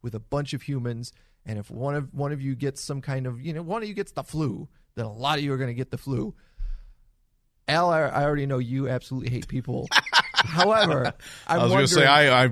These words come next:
Speaker 2: I, I'm not scared. I, I don't leave my apartment aside from going to work.
Speaker 1: Where, where is the line? What would it take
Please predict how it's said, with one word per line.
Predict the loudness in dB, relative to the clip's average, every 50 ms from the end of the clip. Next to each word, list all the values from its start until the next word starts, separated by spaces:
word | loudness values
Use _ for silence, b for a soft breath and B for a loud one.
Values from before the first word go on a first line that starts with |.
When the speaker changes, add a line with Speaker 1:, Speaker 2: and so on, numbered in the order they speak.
| 4 4
Speaker 2:
I, | 4
I'm | 6 6
not | 6 4 4
scared. | 2 -2 -2 0 0 0 0 -2 -2
I, | -2 0 0 0 -2 -2
I | -4
don't | -2 0 -2 -2 -2 -4
leave | -4 -2 -2 -2 -2 -2
my | -4 -4 -4
apartment | -2 -2 -2 -2 -2 -2 -4 -6 -8 -8 -8
aside | -10 -8 -6 -4 -4 -4 -6 -8 -12 -16 -16
from | -12 -10 -6 -4
going | -4 -4 -4 -4
to | -4
work. | -2 -2 -2 -2 -2 -6 -12 B B B B
Speaker 1:
Where, | 0 2 2 4 2 2 0
where | 0 0 0 0 0 0
is | -2 -2
the | -4 -4
line? | -2 0 0 -2 -2 -4 -2
What | 0 0 0 0 0
would | -2 -4 -4 -4
it | -4 -8 -10 -10
take | -10 -8 -6 -4 -4 -4 -4 -6 -8 -14 -20 -20